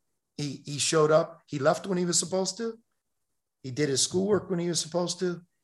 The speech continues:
He returned when he was supposed to. And then he actually did play in the remaining seven games of the season. But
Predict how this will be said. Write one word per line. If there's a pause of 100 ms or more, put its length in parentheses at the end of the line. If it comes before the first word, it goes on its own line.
(140)
He
returned
when
he
was
supposed
to. (320)
And
then
he
actually
did
play (340)
in
the
remaining
seven
games
of
the
season.
But